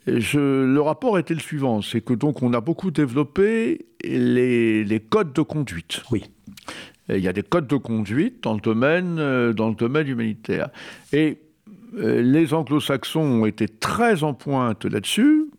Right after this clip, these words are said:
Speaker 2: Euh, euh, il y a eu plus de résistance du côté, euh, francophone, non pas sur l'idée même de code, mais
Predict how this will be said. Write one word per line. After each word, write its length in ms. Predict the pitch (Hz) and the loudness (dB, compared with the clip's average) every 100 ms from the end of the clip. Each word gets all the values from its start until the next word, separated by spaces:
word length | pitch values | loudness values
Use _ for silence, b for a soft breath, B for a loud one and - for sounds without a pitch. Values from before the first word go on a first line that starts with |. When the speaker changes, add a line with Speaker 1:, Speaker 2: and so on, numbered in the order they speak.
| _ - | _ -4
Speaker 2:
Euh, 300 | 123 120 - B B B _ - | 0 0 -2 B B B _ -6
euh, 160 | 123 120 | -2 0
il 60 | |
y 40 | 117 | 2
a 60 | |
eu 40 | 135 | 0
plus 280 | - 247 180 | 2 2 4
de 60 | |
résistance 720 | 185 147 139 - 175 151 123 - | 2 0 -4 -4 -2 -2 -4 -10
du 100 | 110 | -10
côté, 340 | - 107 - | -6 -4 0
euh, 420 | 123 110 101 104 | 0 0 -4 -6
francophone, 540 | 101 104 127 147 285 214 | -8 -6 -4 -2 0 2
non 180 | 208 190 | 2 0
pas 180 | 220 | 0
sur 240 | 185 - 123 | -2 -4 -6
l'idée 320 | 117 147 165 | -6 -2 0
même 560 | 151 151 135 107 98 98 | 2 2 2 -2 -6 -4
de 80 | 123 | -2
code, 440 | 113 160 208 285 233 B B B _ | 0 0 0 -2 -8 B B B _
mais 240 | 160 - | -2 -2